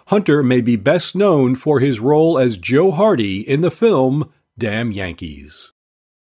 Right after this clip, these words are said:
Stan Lewis, the founder of Jewel Records, died on July fifteenth, twenty eighteen.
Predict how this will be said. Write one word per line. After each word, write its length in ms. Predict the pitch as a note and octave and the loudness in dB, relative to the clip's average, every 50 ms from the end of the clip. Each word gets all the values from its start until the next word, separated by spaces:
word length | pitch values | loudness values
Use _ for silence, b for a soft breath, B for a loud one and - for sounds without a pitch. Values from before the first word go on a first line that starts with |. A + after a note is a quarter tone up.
| _ _ _ _ _ _ _ _ | _ _ _ _ _ _ _ _
Stan 520 | - - - - - F#3 G3+ A3 A3+ A3+ | -6 -6 -2 -2 0 0 0 0 2 2
Lewis, 640 | G#3 F3 E3+ D#3+ A#2+ F#2 D2+ - - - - - _ - | 4 4 4 2 2 -2 -4 -6 -10 -12 -12 -12 _ -8
the 100 | D3+ C3+ | -8 -6
founder 480 | - - D3 D#3 F3+ G3+ G3+ A3 G#3 F3+ | -4 -2 -2 0 0 2 2 2 2 2
of 200 | D3+ C3 A2 G2 | 0 -2 -4 -4
Jewel 440 | F#2 A2+ C3+ D#3 F#3+ F#3 F3+ E3 | -2 0 2 4 4 4 4 2
Records, 640 | C3+ C#3 C3 A2 - G2+ F2+ E2 D#2+ D#2+ - - b b b b | 0 0 -2 -4 -4 -6 -8 -8 -10 -10 -14 -16 b b b b
died 340 | B2+ D3+ D#3 E3+ F#3+ G#3+ G#3 | -2 0 2 2 2 2 0
on 120 | F3 C#3+ A#2 | 0 0 0
July 320 | B2 A2+ B2 C#3 F3 F3 | 0 0 2 2 0 0
fifteenth, 600 | - - F#3 - - - D#3 D3+ C#3+ - - - - | 0 -2 -2 -2 -2 -2 -4 -2 -4 -6 -10 -16 -12
twenty 360 | - D3+ D3+ C#3 C3+ A#2+ A2+ | -4 -2 0 0 2 2 0
eighteen. 680 | A#2 A2+ - - A#2+ A2 G2+ F#2 E2+ D#2 D2+ C#2+ D#2+ | -2 -2 -4 -4 -4 -4 -4 -6 -8 -12 -14 -16 -20